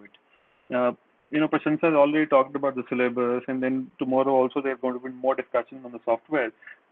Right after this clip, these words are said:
So without restricting ourselves to a particular tried and tested system, we should also, as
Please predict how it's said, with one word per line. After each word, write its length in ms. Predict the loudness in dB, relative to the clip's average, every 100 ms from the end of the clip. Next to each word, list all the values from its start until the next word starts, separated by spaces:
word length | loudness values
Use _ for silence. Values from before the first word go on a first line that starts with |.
| _ _ _ _ _ _ _ _ -2
So 120 | 0
without 460 | 2 4 6 4 0
restricting 600 | -4 0 -2 2 2 4
ourselves 540 | 4 4 0 0 -2 -2
to 160 | 2 4
a 60 | 2
particular 800 | 0 0 0 -2 0 0 -2 -4 -16 -20 _ -10 0
tried 260 | 2 2
and 180 | 0 -2
tested 400 | -4 -4 -4 -4 -6
system, 400 | -14 -6 -6 -6 -10 -20 -20 -6
we 100 | -4
should 180 | -2 -2
also, 420 | -2 -2 -4 -2
as 160 | -2